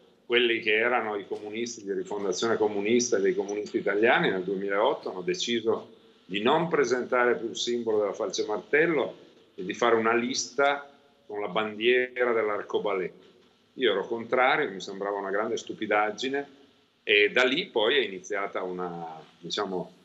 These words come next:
una catena di errori. Si continuava a percepire, eh, la necessità di non presentare la falce martello, E poco alla volta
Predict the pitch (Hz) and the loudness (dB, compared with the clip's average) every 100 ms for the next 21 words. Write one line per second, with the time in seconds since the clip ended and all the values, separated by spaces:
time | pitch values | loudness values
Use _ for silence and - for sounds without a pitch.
0 | _ - 104 104 110 - - 147 131 98 | _ -2 -2 2 -2 0 0 2 2 2
1 | 95 92 131 180 147 - - - _ _ | 0 2 0 0 -2 -8 -18 -20 _ _
2 | _ _ _ - - - 117 110 120 135 | _ _ _ -12 -12 -2 -2 2 4 6
3 | 131 110 120 113 - 101 127 139 110 101 | 6 4 2 -2 -4 -6 -2 0 2 2
4 | 92 92 92 92 90 90 87 - - - | 0 -2 -6 -8 -10 -8 -10 -10 -18 -20
5 | - 101 104 98 104 - 98 113 101 110 | -2 0 2 2 0 -2 -2 -2 0 0
6 | 120 120 101 104 92 110 104 92 104 - | 0 2 2 2 2 4 4 2 -2 -2
7 | 110 113 - 131 127 135 160 160 - _ | -2 -4 -4 0 2 0 -4 -8 -14 _
8 | _ _ _ - 110 - 110 110 117 113 | _ _ _ -2 0 2 4 4 6 4
9 | 110 123 135 - - | 4 2 0 0 -6